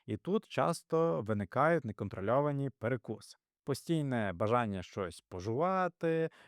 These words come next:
відчуття, що на вихідних можна все, бо я дуже добре попрацював і так далі. Щоб цього уникнути, можна використовувати схему вихідного дня.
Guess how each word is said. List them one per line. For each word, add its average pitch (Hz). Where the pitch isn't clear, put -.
відчуття, 131
що -
на 117
вихідних 110
можна 98
все, 170
бо 113
я 104
дуже 98
добре 90
попрацював 147
і 110
так 92
далі. 85
Щоб -
цього 190
уникнути, 107
можна 160
використовувати 139
схему 156
вихідного 110
дня. 95